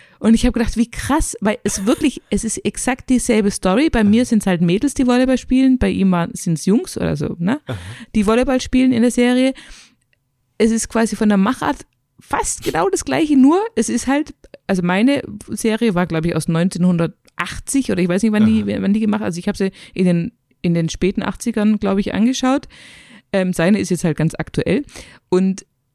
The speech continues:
Speaker 1: die, es war auch, selbst da waren die Schnitte viel langsamer. Es war
Speaker 2: Aha.
Speaker 1: alles, es hat sich viel langsamer
Speaker 2: Das
Speaker 1: bewegt.
Speaker 2: glaub ich, ja.
Speaker 1: Ähm,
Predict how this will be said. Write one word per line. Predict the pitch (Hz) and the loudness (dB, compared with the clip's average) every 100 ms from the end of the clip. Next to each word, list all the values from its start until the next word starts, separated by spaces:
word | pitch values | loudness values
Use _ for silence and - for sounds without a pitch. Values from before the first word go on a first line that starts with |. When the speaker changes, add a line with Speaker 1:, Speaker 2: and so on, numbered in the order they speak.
| _ _ _ _ - - | _ _ _ _ -14 -6
Speaker 1:
die, | 180 | -4
es | - - - | -4 -8 -6
war | 180 185 | -4 -4
auch, | 202 - | -4 -4
selbst | 220 214 - | -2 -2 -4
da | 196 233 | -2 0
waren | 247 226 | 2 2
die | 220 | 2
Schnitte | - 220 254 302 269 | 2 4 4 2 -2
viel | - 262 285 | 0 2 4
langsamer. | 294 294 359 269 208 | 2 0 -2 -2 -2
Es | 208 | -2
war | 220 | -2
Speaker 2:
Aha. | 226 | -2
Speaker 1:
alles, | 277 262 | -2 -2
es | |
hat | 233 240 | -2 -2
sich | 247 - | -4 0
viel | 269 285 | 2 2
langsamer | 226 247 254 233 | 2 0 2 2
Speaker 2:
Das | 233 220 | 4 2
Speaker 1:
bewegt. | 170 185 277 190 | 4 4 2 0
Speaker 2:
glaub | 202 - | -6 -14
ich, | 90 | -14
ja. | 90 98 139 | -12 -12 -6
Speaker 1:
Ähm, | - 208 202 208 | -2 0 2 0